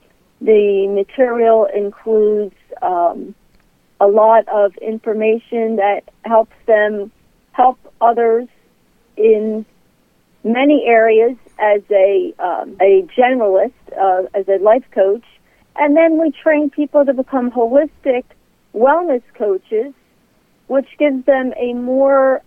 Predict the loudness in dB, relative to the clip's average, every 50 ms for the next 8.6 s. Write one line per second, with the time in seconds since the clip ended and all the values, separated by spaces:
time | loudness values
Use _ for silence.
0 | -6 -4 -2 0 2 2 0 0 -2 -6 -10 -10 -14 -14 -16 _ _ _ _ _
1 | _ _ _ _ _ _ _ _ 0 2 2 2 2 0 -2 -4 -4 -4 -8 _
2 | _ _ _ _ _ _ _ _ _ _ _ _ _ _ _ -4 -2 0 2 4
3 | 4 4 4 2 0 -4 -6 -10 _ _ _ _ _ -6 -4 -2 2 2 2 2
4 | 2 0 -2 -2 -4 -4 0 2 4 4 6 4 4 2 0 -4 -4 -2 0 2
5 | 2 2 0 -4 _ _ _ _ _ _ _ _ 0 2 2 2 2 0 _ 0
6 | -2 -2 -2 _ -10 -8 -6 -4 -6 -6 _ -10 -10 -10 -10 -10 -16 -20 _ _
7 | _ _ _ _ _ _ _ _ _ _ _ _ _ _ _ _ 0 2 4 4
8 | 6 4 4 2 0 -2 -4 -2 -2 -2 -2 -4